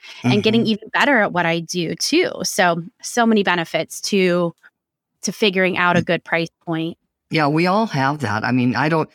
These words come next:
Speaker 2: if you are in this world of really wanting to help people, just like you said, Elena, you said, um, "I just want people to have this. I want them to live a
Speaker 1: Mm-hmm.
Speaker 2: better life." However, I learned the same thing you did.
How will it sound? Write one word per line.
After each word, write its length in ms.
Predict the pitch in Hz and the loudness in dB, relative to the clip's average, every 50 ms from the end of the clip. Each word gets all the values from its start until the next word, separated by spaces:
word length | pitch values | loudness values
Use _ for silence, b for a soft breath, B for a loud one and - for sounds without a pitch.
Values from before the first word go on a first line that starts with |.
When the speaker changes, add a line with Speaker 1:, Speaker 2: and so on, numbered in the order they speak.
| b b b b | b b b b
Speaker 2:
if 240 | - 226 226 226 - | -2 -2 -2 0 0
you 180 | 233 220 190 - | 0 0 0 0
are 300 | 165 165 170 165 165 165 | 0 0 0 0 0 0
in 280 | - 156 151 147 143 139 | 0 0 0 2 2 2
this 260 | 135 135 135 - 143 | 0 -2 -2 -4 -4
world 320 | 139 135 135 135 131 127 | -2 0 0 0 -2 -2
of 120 | 127 117 120 | -4 -2 -2
really 260 | 127 131 127 123 120 | -2 0 2 2 2
wanting 400 | 120 123 123 123 123 127 123 123 120 | 2 2 2 2 2 2 0 0 -2
to 100 | 123 113 | -4 -4
help 260 | 120 127 123 120 - | -2 -2 -4 -4 -2
people, 360 | - 127 117 - - 117 113 | -2 -2 0 0 0 -2 -2
just 240 | 113 - 156 151 - | 0 -2 -2 0 0
like 200 | 170 165 143 - | 0 -2 0 0
you 80 | 135 127 | -2 -2
said, 240 | - - 131 127 123 | -2 0 0 0 2
Elena, 400 | 123 117 117 120 120 120 117 113 - B B B B B | 2 2 2 2 2 2 0 -2 -4 B B B B B
you 120 | - 143 135 | -2 0 0
said, 340 | - - 156 151 143 139 - - _ _ | 2 2 2 2 2 0 -4 -8 _ _
um, 420 | - 135 127 127 131 123 123 123 - _ _ | -4 -2 0 0 2 2 0 -2 -4 _ _
"I 120 | - 170 214 | 0 0 2
just 220 | - 262 220 - | 2 0 0 2
want 200 | - 156 151 139 - | 0 0 0 0 0
people 260 | 160 147 - 139 131 | -2 -2 0 0 -2
to 60 | 131 | 0
have 480 | 113 - - 135 147 170 220 247 226 170 | -2 -2 -2 -2 0 2 2 2 0 0
this. 200 | 123 107 101 - | -2 -2 -2 0
I 60 | 120 123 | 0 0
want 240 | 127 131 147 147 - | 2 2 0 0 0
them 140 | - - 180 | 0 0 0
to 100 | 165 120 | 0 0
live 200 | 117 131 139 160 | 0 0 0 0
a 80 | 139 | -2
Speaker 1:
Mm-hmm. 40 | 123 | 0
Speaker 2:
better 260 | 123 127 123 113 117 | 0 -2 -2 -2 -2
life." 600 | 123 139 147 143 135 - - - - - - - - | 0 0 0 0 -2 -4 -8 -8 -8 -8 -10 -8 -4
However, 640 | - 151 156 156 156 175 214 233 208 147 107 - - - | -2 0 0 2 2 2 0 0 0 -2 -4 -4 -2 -2
I 180 | 135 143 151 165 | 0 0 2 0
learned 360 | 160 156 151 143 147 147 139 | 2 2 2 2 0 0 -2
the 60 | 131 | -2
same 300 | 127 - 127 123 127 127 123 | -4 -2 0 0 0 0 0
thing 240 | - 123 123 123 120 | 0 0 0 2 2
you 140 | 135 196 226 | 2 2 0
did. 220 | 202 - 101 - | 0 -2 -4 -6